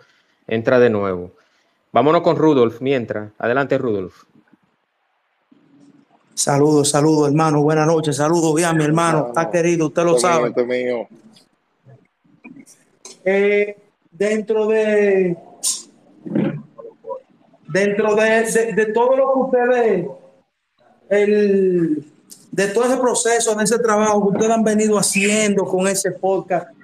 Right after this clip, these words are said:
Speaker 2: ¿cómo ha sido la, la, la aceptación a nivel de Latinoamérica? O sea, como que, que otro, otros peloteros o otras figuras del deporte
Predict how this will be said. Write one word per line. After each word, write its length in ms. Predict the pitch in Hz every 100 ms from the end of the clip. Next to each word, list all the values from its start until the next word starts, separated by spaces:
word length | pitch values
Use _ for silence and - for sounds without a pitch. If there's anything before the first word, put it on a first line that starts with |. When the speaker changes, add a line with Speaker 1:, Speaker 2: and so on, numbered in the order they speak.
| _ _ _ - - _ _ _ _ -
Speaker 2:
¿cómo 320 | 233 240 254
ha 80 | 240
sido 320 | 233 240 247
la, 640 | 240 226 214 190 160 147 - _ _ _ _ _ _ -
la, 300 | 170 190 196 190
la 220 | 208 208
aceptación 840 | - 226 214 220 190 - 226 226
a 100 | 220
nivel 340 | 208 208 226
de 100 | 226
Latinoamérica? 600 | 247 240 233 220 208 208
O 40 | 190
sea, 260 | 233 208
como 260 | 208 190 180
que, 400 | 190 175 143 - _ - - -
que 180 | 202 202
otro, 1000 | 208 247 247 254 254 254 247 240 226 220 - _ - _ -
otros 440 | 208 233 269 233 -
peloteros 840 | 247 240 214 208 220 226 226 214
o 360 | 202 185 190 208
otras 320 | 220 233 -
figuras 600 | 226 190 214 233 214 202
del 180 | 196 180
deporte 680 | 180 175 214 202 175 170